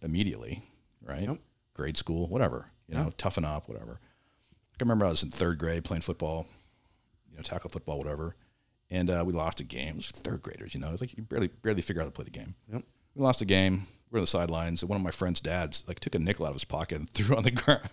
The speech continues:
Speaker 1: And he's like, "That's how much you guys are worth right now," you know,
Speaker 2: <laughs> Yeah.
Speaker 1: right? <laughs> So you just, from a very young age, you're, like, trained, you know, how to behave, you know?
Speaker 2: Yeah.
Speaker 1: And feeling your emotions is not one of those things.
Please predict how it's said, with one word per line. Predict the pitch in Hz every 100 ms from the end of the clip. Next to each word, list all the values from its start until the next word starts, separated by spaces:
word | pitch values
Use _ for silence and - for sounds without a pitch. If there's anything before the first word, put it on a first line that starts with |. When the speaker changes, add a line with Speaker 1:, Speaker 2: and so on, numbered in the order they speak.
| -
Speaker 1:
And | 123 -
he's | 110 110
like, | 101 98 - - - -
"That's | - -
how | 170
much | 147 139 139
you |
guys | 131 120 104
are |
worth | 113 117
right | 98 87 76
now," | 80 95 101 139
you | 104
know, | 147 98
Speaker 2:
<laughs> | 101
Yeah. | 95 117
Speaker 1:
right? | 139
<laughs> | -
So | - - 190
you | 180
just, | 180
from | 165
a | 113
very | 101 135 156
young | 139 123
age, | 127 160 90 92
you're, | 92
like, | 90 -
trained, | 110 117 98 87 - - _ _ _
you | 95
know, | 90 90
how | 101
to | 98
behave, | 90 87 117 76 69
you |
know? | 76 80 120 -
Speaker 2:
Yeah. | 104 143 - _ _ _
Speaker 1:
And | 92 95 90 87
feeling | - 117 127 101 90 107 -
your | 98 90
emotions | 90 107 123 78 78
is | 87 -
not | 80 85
one | 76
of | 76
those | 73 82
things. | 139 135 - -